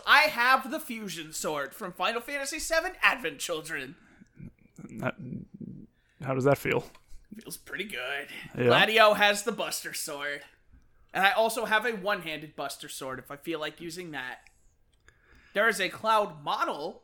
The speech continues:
Speaker 1: in the workshop. Did not look good, so I did
Speaker 2: Hmm.
Speaker 1: not download it. But, um, yeah, that game's still real fun.
Speaker 2: Yeah?
Speaker 1: Yeah.
Speaker 2: Oh, that's good to hear.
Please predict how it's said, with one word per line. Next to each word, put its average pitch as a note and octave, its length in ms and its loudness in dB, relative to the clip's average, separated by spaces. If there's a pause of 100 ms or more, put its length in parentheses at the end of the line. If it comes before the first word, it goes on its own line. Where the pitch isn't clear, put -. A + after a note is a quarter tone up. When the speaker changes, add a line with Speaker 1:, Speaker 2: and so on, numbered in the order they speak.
Speaker 1:
in F#3 220 -6
the D#3 60 -6
workshop. C#3+ 680 -2 (280)
Did A#2 240 -4
not F3 260 4
look G#3+ 180 4
good, B2 280 -6 (260)
so D3 220 -2
I D#3 60 4
did D3+ 100 6
Speaker 2:
Hmm. A#2+ 60 2
Speaker 1:
not A#3+ 220 4
download D#3+ 360 0
it. - 120 -18 (800)
But, D#3 220 2
um, C#3 460 0 (1700)
yeah, C#3 200 -6 (100)
that A#2+ 160 -12
game's B2+ 220 -12
still B2 340 -12 (420)
real E3 180 0
fun. A#2+ 340 -8 (460)
Speaker 2:
Yeah? C#3 240 2 (640)
Speaker 1:
Yeah. B2 460 -16 (520)
Speaker 2:
Oh, A3+ 160 -2
that's - 180 -4
good C#3 160 -2
to A#2 80 -2
hear. G#2+ 320 -4